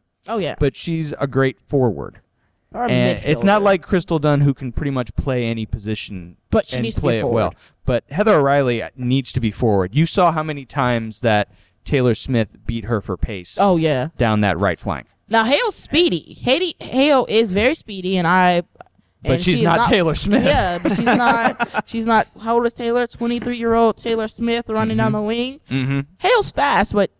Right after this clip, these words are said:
Speaker 1: she's, she's getting older in her years, and she's not, she's not gonna beat Taylor.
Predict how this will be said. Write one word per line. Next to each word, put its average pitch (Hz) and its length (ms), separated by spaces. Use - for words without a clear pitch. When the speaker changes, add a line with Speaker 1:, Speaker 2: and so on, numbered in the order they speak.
Speaker 1:
she's, - 420
she's - 280
getting 254 320
older 226 300
in 226 120
her 226 100
years, 196 540
and 185 360
she's 214 200
not, 233 240
she's 262 180
not 302 200
gonna 226 160
beat 196 200
Taylor. 156 400